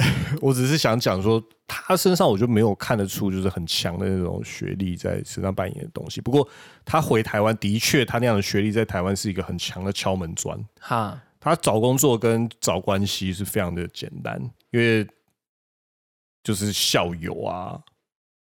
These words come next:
Speaker 2: 嗯。
Speaker 1: 就是当时就在，在就学的时候有关系的那些人，全部都可以成为他的人脉。
Speaker 2: 哦。
Speaker 1: 对，所以很方便啊。嗯，就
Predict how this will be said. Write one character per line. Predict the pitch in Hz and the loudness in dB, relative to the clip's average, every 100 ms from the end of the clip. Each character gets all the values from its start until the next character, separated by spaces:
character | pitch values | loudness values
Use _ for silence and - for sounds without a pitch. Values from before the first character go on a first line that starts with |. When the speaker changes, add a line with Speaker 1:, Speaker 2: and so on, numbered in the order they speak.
| _ | _
Speaker 2:
嗯。 | 143 135 | 0 4
Speaker 1:
就 | 117 | 4
是 | 104 101 98 104 | 4 0 -2 0
当 | 104 | 2
时 | 107 - 87 | 2 0 -2
就 | 95 | -2
在， | 95 95 - - - - - _ _ _ | 0 0 -4 -12 -20 -20 -20 _ _ _
在 | - 110 | -2 2
就 | 147 113 | 4 2
学 | 92 | 0
的 | 87 | -4
时 | - 90 | -4 -2
候 | 98 | 0
有 | 87 | -2
关 | 76 110 113 | 0 2 2
系 | |
的 | 107 | 2
那 | 98 | 2
些 | 101 | 0
人， | 90 80 - | 0 -6 -10
全 | - - - 101 | -6 -4 0 0
部 | 104 107 | 2 0
都 | |
可 | 98 | 0
以 | 85 | -6
成 | - 104 | -8 -10
为 | 104 | -8
他 | |
的 | - | -8
人 | 58 - - | -8 -14 -16
脉。 | 50 - _ _ _ _ _ _ _ _ | -16 -18 _ _ _ _ _ _ _ _
Speaker 2:
哦。 | 151 170 98 95 92 92 | -12 -6 -6 -6 -4 0
Speaker 1:
对， | 117 | 2
所 | 107 | 4
以 | 127 | 2
很 | 98 85 | 0 -4
方 | 85 82 85 | -6 -6 -6
便 | 87 - | -8 -10
啊。 | - - _ _ _ _ _ | -14 -18 _ _ _ _ _
嗯， | 87 87 90 101 _ _ | -8 -6 -10 -18 _ _
就 | 160 170 | 2 2